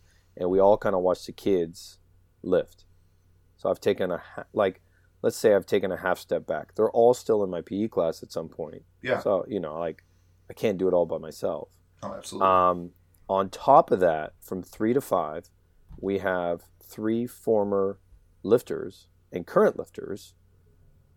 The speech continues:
Speaker 1: that are the Y M C A staff at, like, fourteen bucks an hour, but they're there just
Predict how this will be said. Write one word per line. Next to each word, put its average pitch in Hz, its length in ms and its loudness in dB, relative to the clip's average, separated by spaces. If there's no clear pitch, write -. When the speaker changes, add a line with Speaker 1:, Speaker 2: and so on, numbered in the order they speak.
Speaker 1:
that 92 200 2
are 90 260 4
the 87 120 0
Y 90 200 2
M 90 80 -2
C - 220 -4
A 87 40 -2
staff 85 480 -2
at, - 80 -6
like, 82 180 -4
fourteen 92 440 -6
bucks 85 240 -4
an - 80 -16
hour, 87 240 -4
but 87 200 -12
they're 101 180 2
there 92 240 2
just - 420 -6